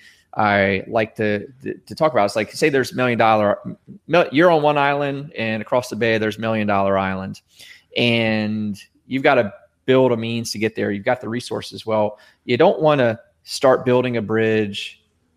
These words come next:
and then you stop, and then you start building a different bridge, and then you stop, and you build a different bridge, and you stop. You never get to Million Dollar Island, right? You gotta get focused on building one bridge and take you to that other side. And the same goes with,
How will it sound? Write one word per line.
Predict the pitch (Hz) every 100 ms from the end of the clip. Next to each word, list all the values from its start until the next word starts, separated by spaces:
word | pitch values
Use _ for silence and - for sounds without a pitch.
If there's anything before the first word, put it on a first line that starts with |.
| _
and | 107 104
then | 117
you | 107
stop, | - 107 104 98
and | 107
then | 110
you |
start | 107 120 101
building | 107 107
a |
different | 104 113 - 107
bridge, | 107 104 104 110
and | 107
then |
you | 104
stop, | - 104 101 98
and | 104
you | 95
build | 113 107
a | 107
different | 113 - 90
bridge, | 110 110
and | 110
you | 107
stop. | - 101 98 - -
You | - 156
never | 135 160 127 110 101 _ _ _ _
get | 120 -
to | 110 101 - _
Million | - 120 113
Dollar | 104 98 95
Island, | 110 117 98 101 - -
right? | 110 104 107 - _
You | -
gotta | 151 113
get | 110
focused | - 117 120 -
on | 107 104
building | 113 110 104 98
one | 113 139
bridge | 139 117 110 104 98 - - - _ -
and | 107 104
take | 120 113 -
you | 110 101 101 107 _ -
to | 120
that | 107 98
other | 98 90
side. | - 98 95 - - - -
And | 127
the | 127
same | - 151 139
goes | 123 117 113
with, | 113 110 107 -